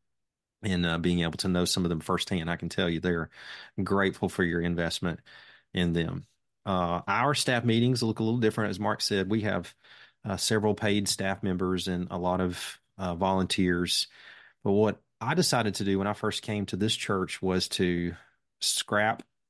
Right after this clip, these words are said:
the traditional staff meeting that they were having, as we mentioned earlier,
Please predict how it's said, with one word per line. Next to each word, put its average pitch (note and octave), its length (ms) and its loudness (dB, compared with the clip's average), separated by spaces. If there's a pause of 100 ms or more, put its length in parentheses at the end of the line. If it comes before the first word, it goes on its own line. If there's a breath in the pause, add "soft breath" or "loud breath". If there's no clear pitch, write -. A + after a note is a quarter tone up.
the F#2 240 0
traditional A2 680 2
staff G2+ 360 -2
meeting F#2+ 240 0
that F#2 120 -2
they F2+ 120 -2
were G2+ 120 2
having, F2 420 -2 (160)
as G2 120 -4
we G2 60 4
mentioned G2 320 2
earlier, F2 380 2